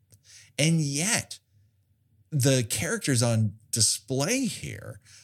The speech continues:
are amongst the best at micro contextualization.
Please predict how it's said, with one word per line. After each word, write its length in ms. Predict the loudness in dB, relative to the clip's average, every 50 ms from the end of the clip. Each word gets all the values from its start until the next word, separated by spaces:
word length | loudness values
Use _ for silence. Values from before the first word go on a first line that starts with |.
| -20 _ _ 2
are 140 | 4 4 6
amongst 580 | 6 4 4 2 0 0 0 0 0 0 -2 -6
the 200 | -4 0 2 2
best 840 | 2 2 0 -2 -4 -2 -2 0 0 0 0 2 2 2 0 -4 -8 -14 -20 _ _ _ _ 0
at 260 | 2 2 2 2 -2 -10 _ _ _ _ _ _ _ _ -2
micro 920 | 2 4 4 6 6 4 4 2 0 0 0 0 2 2 2 2 0 -2 -6 _ _ -6
contextualization. 1500 | -2 0 0 0 -2 -2 -2 -2 0 0 0 0 2 2 2 2 2 2 0 0 -2 -2 -10 -8 -6 -6 -6 -6 -10